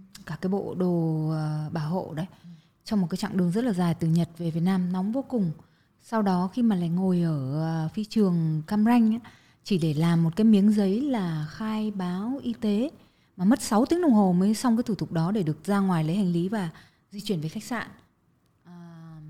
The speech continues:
Speaker 1: thì nó, những cái cảm xúc nó cũng rất là lẫn lộn. À, cái đầu tiên là cái sự tò mò và để xem, xem cái khả năng tolerate là khả năng chịu đựng của mình ấy, được đến đâu.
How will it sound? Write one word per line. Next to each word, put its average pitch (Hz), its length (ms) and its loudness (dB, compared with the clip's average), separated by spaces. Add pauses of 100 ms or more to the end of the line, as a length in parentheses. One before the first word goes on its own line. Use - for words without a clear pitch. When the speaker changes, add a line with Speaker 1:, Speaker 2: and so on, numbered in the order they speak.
(200)
Speaker 1:
thì 170 340 0 (1400)
nó, 269 460 4
những 254 120 4
cái 294 100 0
cảm 226 160 0
xúc 269 140 0
nó 262 80 2
cũng 226 140 0
rất 311 140 2
là 269 120 2
lẫn 165 360 0
lộn. 247 260 0 (240)
À, 170 260 -2 (760)
cái 214 100 -2
đầu 220 140 4
tiên 233 240 2
là 196 80 4
cái 180 140 -2
sự - 200 -4
tò 175 120 0
mò 165 480 0 (120)
và 170 280 -6
để 160 120 -4
xem, 202 320 0
xem 190 520 -2 (280)
cái 190 160 -4 (100)
khả 208 120 -6
năng 185 240 0
tolerate 233 500 0
là 190 80 -2
khả 170 160 -4
năng 175 140 0
chịu - 180 -6
đựng 208 200 -2
của 165 60 -10
mình 170 240 -14
ấy, 196 60 -18 (600)
được 185 140 -6
đến 180 120 0
đâu. 202 280 2